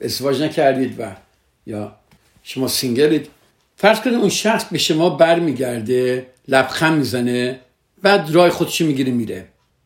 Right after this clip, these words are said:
درسته؟ ممکنه بر اساس همین یک اتفاق شما تصورات فراوانی بکنید،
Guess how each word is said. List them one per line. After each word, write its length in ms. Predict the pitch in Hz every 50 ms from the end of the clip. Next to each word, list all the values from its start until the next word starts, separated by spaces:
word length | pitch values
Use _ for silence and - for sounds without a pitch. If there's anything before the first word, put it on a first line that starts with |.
| _ _
درسته؟ 480 | - 127 131 131 - - 175 170 175 190 - - _ _ _ _ _ _ _ _ _ _
ممکنه 520 | 165 180 196 190 180 - - 269 240 202
بر 180 | 160 139 160 160
اساس 540 | - - 160 147 - - - 208 202 - 190 160 131 - - - -
همین 360 | - 196 220 254 262 262 226
یک 180 | 202 190 - - 196
اتفاق 600 | 156 - - - - - 196 220 214 170 - - - _ _ _ _ _ _ _ _
شما 600 | - - - 180 160 165 180 202 233 240 - - - _ _ - -
تصورات 680 | - 156 - - - 151 131 120 123 135 151 165 165 175
فراوانی 580 | - - - 131 123 123 123 120 135 131 123
بکنید، 800 | 113 107 113 107 - 117 107 110 110 110 107 107 110 107 104 -